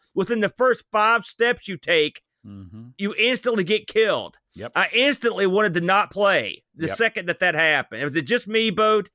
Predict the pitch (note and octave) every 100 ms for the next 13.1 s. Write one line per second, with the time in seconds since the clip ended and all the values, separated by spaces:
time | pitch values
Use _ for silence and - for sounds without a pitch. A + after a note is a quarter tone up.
0 | _ _ - _ _ _ C#3 C#3+ E3+ E3+
1 | E3 C3+ B2 B2 B2 A#2 G#2+ F#2 G2 F2
2 | F#2+ F#2 F2+ F2 F#2 E2+ E2 - C#2+ D2+
3 | - _ _ _ B2 A#2+ G#2+ - C2 G#1+
4 | _ F#3 D3 - _ _ A2+ A#2+ G#2 -
5 | _ B2+ C#3 F3 E3 D#3+ C#3 A#2 G2+ G2
6 | - _ _ _ _ _ _ _ _ _
7 | - A2 - G#3 A#3+ B2+ - G2 - -
8 | _ _ _ _ _ _ _ _ _ B2
9 | C#3+ A#3 A#3+ F#3 D#3 D3 D3+ C#3 A2+ F#2+
10 | G#2+ G#2 G2+ G2+ F#2 - G2 G#2 G#2 G2
11 | F2 F2 - G#2+ G2+ G2+ G2+ F#2+ - -
12 | A2+ G#2+ - A2 - F2+ E2+ E2 - -
13 | -